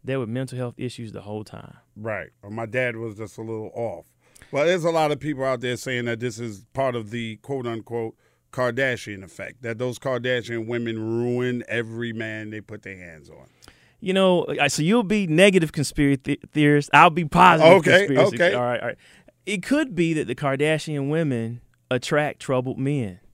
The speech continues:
Speaker 1: So when we, when we look at it, Kanye had issues before he got with her.
Speaker 2: Oh,
Speaker 1: When
Speaker 2: yes,
Speaker 1: you
Speaker 2: he
Speaker 1: listen
Speaker 2: did.
Speaker 1: to his music, you hear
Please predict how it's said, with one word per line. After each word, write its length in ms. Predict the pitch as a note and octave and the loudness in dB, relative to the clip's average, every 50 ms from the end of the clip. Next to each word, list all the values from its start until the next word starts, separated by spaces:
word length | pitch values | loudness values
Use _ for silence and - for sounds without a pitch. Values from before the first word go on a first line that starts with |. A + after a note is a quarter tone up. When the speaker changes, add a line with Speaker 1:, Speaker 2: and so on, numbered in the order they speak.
| _ _ _ _ _ _ _ _ _ _ _ _ _ _ _ _ _ - | _ _ _ _ _ _ _ _ _ _ _ _ _ _ _ _ _ -6
Speaker 1:
So 480 | - D#3+ D3+ D3 D3 C#3+ C#3 C3+ - - - | -2 0 2 2 2 2 0 -2 -4 -6 -4
when 220 | C#3+ C#3+ C#3+ D3 | -2 -2 0 0
we, 100 | D#3+ D#3+ | -2 -4
when 180 | - D#3 D3 D#3+ | -4 -4 -2 -2
we 80 | E3+ | -2
look 240 | F3 F3+ G3 G#3 - | 0 0 0 0 0
at 180 | E3 D3 C#3 C3 | 0 0 0 -2
it, 120 | - - | -4 -2
Kanye 340 | - F#3 G3+ A#3+ A3 G#3 F3+ | 0 0 0 2 2 0 0
had 240 | D3 D3+ D3 C#3 - | 0 0 0 0 2
issues 440 | - D#3+ D#3 - - C#3+ C3+ B2+ | 0 0 0 0 -2 -6 -6 -6
before 420 | A#2 A2 A#2 - - C#3 D3 D3+ C#3+ | -6 -8 -8 -6 -4 -2 -2 -2 -2
he 120 | C3 B2 | -4 -6
got 380 | G#2+ G#2+ A#2+ A#2+ B2+ G#2+ D2 F#2 | -4 -2 -2 -2 -2 -4 -4 -6
with 120 | G2+ G2 | -8 -8
her. 260 | A2+ F#2+ F#2+ - - - | -8 -10 -10 -12 -10 -6
Speaker 2:
Oh, 100 | - A2 | -2 0
Speaker 1:
When 100 | A#2+ A#2+ | 0 2
Speaker 2:
yes, 140 | A#2 B2 F3 | 2 2 2
Speaker 1:
you 20 | F3+ E3+ | 2 2
Speaker 2:
he 40 | |
Speaker 1:
listen 180 | F3+ - B2+ C3 | 2 2 0 0
Speaker 2:
did. 60 | B2 A2 | 0 0
Speaker 1:
to 100 | D3 C3+ | 0 0
his 180 | B2+ B2+ A2+ A#2+ | 0 -2 -2 -2
music, 520 | B2 C3+ D3+ F3 F#3 D#3 B2 A#2+ A#2 C3 | -2 0 0 0 0 0 -2 -4 -6 -6
you 160 | - A#2+ C3 B2 | -4 -4 -4 -4
hear 720 | A2+ - - - D3 F3 F3+ E3+ D#3 C3+ B2 A#2+ F#2+ | -6 -10 -10 -6 -4 -2 0 0 0 0 -2 -4 -6